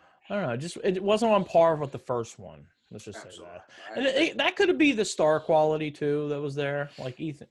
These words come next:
Speaker 1: Ethan Hawke's a good, pretty, at, at this time of this movie was probably filmed, he was a pretty, I wouldn't say high profile, but he was a decent.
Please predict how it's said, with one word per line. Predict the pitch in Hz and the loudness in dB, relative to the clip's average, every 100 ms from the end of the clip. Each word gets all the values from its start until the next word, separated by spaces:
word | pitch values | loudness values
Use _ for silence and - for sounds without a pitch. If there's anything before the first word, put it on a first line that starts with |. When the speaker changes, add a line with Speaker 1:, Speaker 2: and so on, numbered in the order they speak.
| - | -18
Speaker 1:
Ethan | 147 143 | -14 -8
Hawke's | 127 127 - | -6 -6 -8
a | |
good, | 123 120 117 123 _ - - - - | -8 -6 -8 -14 _ -20 -20 -20 -16
pretty, | - 131 120 123 _ _ _ _ _ _ _ _ | -10 -8 -8 -10 _ _ _ _ _ _ _ _
at, | 143 156 - | -2 0 0
at | 147 147 | -2 0
this | 165 | -4
time | - 156 151 | 0 0 0
of | |
this | 147 139 | -2 -2
movie | 151 147 139 | -2 0 0
was | 135 123 | -2 -4
probably | - 139 123 | -4 -2 -2
filmed, | 113 151 139 | -4 -6 -4
he | 127 | -6
was | 120 | -8
a | 117 | -8
pretty, | 127 120 117 117 - _ _ _ _ | -6 -4 -6 -8 -16 _ _ _ _
I | 139 | -6
wouldn't | 147 | -6
say | 123 | -8
high | 113 110 117 | -6 -6 -6
profile, | 127 127 127 127 | -6 -6 -4 -4
but | 120 107 | -6 -10
he | |
was | 104 101 | -12 -14
a | 95 | -16
decent. | 104 92 - 113 | -18 -18 -18 -20